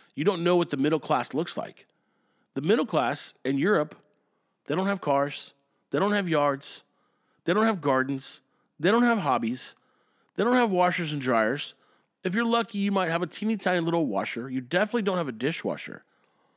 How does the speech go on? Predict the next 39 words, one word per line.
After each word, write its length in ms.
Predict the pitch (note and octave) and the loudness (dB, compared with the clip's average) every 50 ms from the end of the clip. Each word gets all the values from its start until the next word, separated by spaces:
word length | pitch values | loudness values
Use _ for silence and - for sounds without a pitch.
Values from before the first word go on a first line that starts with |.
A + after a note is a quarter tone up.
| _ _ _ _ _ _ - | _ _ _ _ _ _ -4
When 220 | - E3 F3 D3+ | -2 -2 -2 -2
Junior, 600 | C3 C#3 F#3 A3+ A#3+ G#3+ E3+ C#3+ C#3+ D#3 D#3+ - _ _ _ _ _ _ _ | -2 0 2 2 4 4 4 4 2 2 0 -4 _ _ _ _ _ _ _
uh, 180 | - C3 C3+ C3+ | -6 -4 -2 -2
Wojtek's 440 | B2+ D3+ G3 G#3+ G3+ - D#3 C3+ B2+ | 0 2 2 2 2 -2 -4 -2 -2
buddy 220 | C3+ C#3 C#3+ D3+ | 0 0 0 0
from 160 | - C#3 B2 | 0 -4 -6
Poland, 420 | - - F3+ G#3+ G3+ E3 C3+ A#2 - | -2 0 2 2 2 2 0 0 0
got 220 | - D#3+ F3+ F3 | 0 0 2 2
here, 280 | D3 C3 A#2 A#2+ C#3 - _ _ _ _ _ _ _ _ _ _ _ _ _ _ | 0 -2 -2 -4 -4 -8 _ _ _ _ _ _ _ _ _ _ _ _ _ _
he 140 | - G3 F#3+ | -6 -6 -2
saw 160 | - A3 G#3+ | 0 0 2
my 120 | G#3 G3 | 2 2
washer 380 | F3 E3 E3+ F3 F#3 - - F3+ | 2 4 2 2 2 2 0 -2
and 100 | D3+ C3 | -2 -2
dryer 240 | B2+ D3+ E3 F#3 F#3+ | 0 0 2 2 2
in 60 | F3+ | 0
the 80 | D3 | 0
garage, 520 | A#2+ A2 A2+ A#2+ D#3 F#3+ F#3 B2+ A2+ - - | -2 -2 0 2 2 4 4 2 0 -2 -6
and 140 | F2 B2 B2 | -8 -8 -8
he 120 | C#3 D3+ | -8 -8
thought, 360 | C#3+ - C#3+ C3 B2 - - - _ _ _ | -4 -2 0 0 0 -2 -4 -10 _ _ _
this 160 | - D3 D3+ | -6 -4 -2
is 60 | D#3+ E3+ | 0 2
what 80 | E3+ | 2
he 60 | D3+ | 2
said, 300 | C3+ - D3 A#2 G2 E2+ - _ _ _ _ _ _ _ _ _ | 2 2 0 0 0 -2 -8 _ _ _ _ _ _ _ _ _
"Holy 460 | _ - - - D3+ F3 E3+ C3 F#2+ F2 | _ -8 -2 0 2 2 2 2 0 -2
shit, 500 | - - - - F#3+ F#3+ F3+ - - - | -4 -4 -2 0 0 0 0 -2 -4 -8
bro. 220 | A2 G#2 F#2+ - - - - _ _ _ _ _ _ _ _ _ _ _ _ _ _ - | -8 -8 -8 -8 -10 -14 -18 _ _ _ _ _ _ _ _ _ _ _ _ _ _ 0
That 260 | F3+ G#3 G#3 - - | 0 0 0 0 -4
is 100 | G#2+ - | -6 -6
so 420 | - - - - A#3+ G#3+ A#2+ F#2 | -4 -4 0 2 2 2 2 0
fucking 540 | - - - - - - - - - - - _ _ _ - | -4 -8 -6 -4 -4 -4 -4 -8 -16 -20 -20 _ _ _ -2
big." 360 | C#4 C#4+ C#4+ - - - - - - - - - G#3 - - _ _ _ - - - | 2 2 2 2 0 -2 -8 -14 -20 -20 -10 -6 -6 -6 -8 _ _ _ -20 -20 -18
<laughs> 580 | - - - - - - - - - - - - | -18 -18 -12 -10 -8 -8 -10 -10 -16 -20 -8 -4
I 80 | A2 A#2+ | 0 2
normally 260 | C#3 E3 E3+ E3+ E3 | 4 4 6 6 6
don't 180 | D#3+ D#3 C#3+ C3+ | 6 4 4 2
cuss, 300 | C#3 A2+ G2+ F#2 - | 2 2 0 0 -4